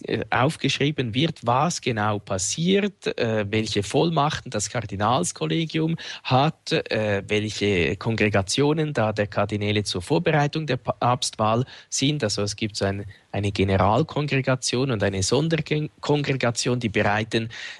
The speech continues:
äh, dann alles vor. Das ist alles sehr im Detail, äh, geregelt. Aber, äh, d-, da wird auch eigentlich klar, es ist nicht nur einfach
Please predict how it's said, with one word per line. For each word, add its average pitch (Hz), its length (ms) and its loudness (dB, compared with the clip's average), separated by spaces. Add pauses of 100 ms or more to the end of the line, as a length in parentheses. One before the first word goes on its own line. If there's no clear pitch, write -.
äh, 104 320 2
dann 98 380 0 (200)
alles 104 360 0
vor. 185 260 0
Das 180 180 -2
ist 160 200 -4
alles 180 280 0
sehr 180 240 0 (360)
im 123 220 -2
Detail, 104 800 0 (300)
äh, 101 200 0
geregelt. 110 840 0 (260)
Aber, 139 280 2 (120)
äh, - 140 -2
d-, - 300 -14
da 139 220 0
wird 156 300 -8
auch 135 300 -2
eigentlich 151 420 -4
klar, 117 340 0 (280)
es - 200 -2
ist - 220 -2
nicht - 260 -2
nur 202 260 2
einfach 147 380 0